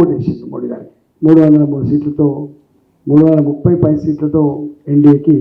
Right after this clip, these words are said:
మళ్ళీ అధికారం కట్టబెట్టారు. ఇవాళ అదే మోడీ గారికి ఎవరు సరితూగే వాళ్ళు లేరు, ఎవరిని మనం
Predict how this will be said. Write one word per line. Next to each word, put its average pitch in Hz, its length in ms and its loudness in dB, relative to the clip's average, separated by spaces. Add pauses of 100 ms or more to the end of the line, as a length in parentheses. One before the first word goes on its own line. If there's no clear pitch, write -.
మళ్ళీ 139 200 -2
అధికారం 131 320 -4
కట్టబెట్టారు. 110 460 -10 (1200)
ఇవాళ 202 220 6 (960)
అదే 147 220 2 (160)
మోడీ 208 260 2
గారికి 185 320 -2 (1160)
ఎవరు 214 220 4 (120)
సరితూగే 196 540 0
వాళ్ళు 196 240 2
లేరు, 185 240 6 (1080)
ఎవరిని 196 260 4
మనం 190 140 0